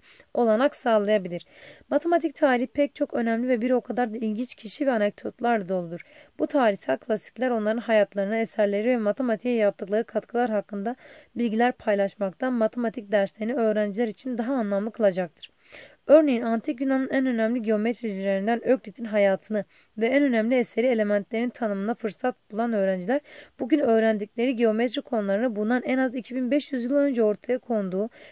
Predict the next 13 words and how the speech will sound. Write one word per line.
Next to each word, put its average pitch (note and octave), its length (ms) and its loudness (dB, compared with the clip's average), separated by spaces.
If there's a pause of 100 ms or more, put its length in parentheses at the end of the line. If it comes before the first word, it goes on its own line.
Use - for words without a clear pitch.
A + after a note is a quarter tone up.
(120)
ve A#3+ 140 2
bu D#4 100 2
bilgilerin A#3 480 2
bu B3+ 120 -4 (260)
bir C#4+ 100 2
tarihi A3 540 0
miras A#3 420 -2
olarak G3+ 340 2 (300)
kültürden A#3+ 520 0
kültüre B3+ 380 -2
aktarıldığını G#3 680 -2
gör-, A3 300 2 (180)
göreceklerdir. F#3+ 800 -2